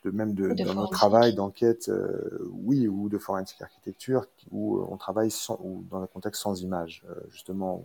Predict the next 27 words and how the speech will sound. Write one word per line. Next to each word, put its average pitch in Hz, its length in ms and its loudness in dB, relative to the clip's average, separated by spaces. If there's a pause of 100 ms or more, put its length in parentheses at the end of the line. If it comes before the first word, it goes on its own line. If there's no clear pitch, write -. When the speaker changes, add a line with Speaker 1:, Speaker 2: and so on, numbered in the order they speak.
Speaker 1:
on 90 100 -10
est, 92 200 -2
euh, 82 100 -8 (320)
par 82 100 0
exemple, 98 420 0
voilà, - 300 -8
pour 101 120 4
le 98 100 2
coup, 117 240 2
il 98 60 4
y 92 40 4
a 90 260 2 (440)
toute - 160 -8
un, 90 300 0
une 95 120 0
méthodologie 107 600 4
de - 40 -20
travail 104 560 6
développée 95 400 0
au 98 80 4
sein 104 140 -2
de 98 80 -4
forensic - 320 -4
architecture 95 500 -2
qui - 100 -14
s'appelle, 92 380 -2
euh, 90 380 -2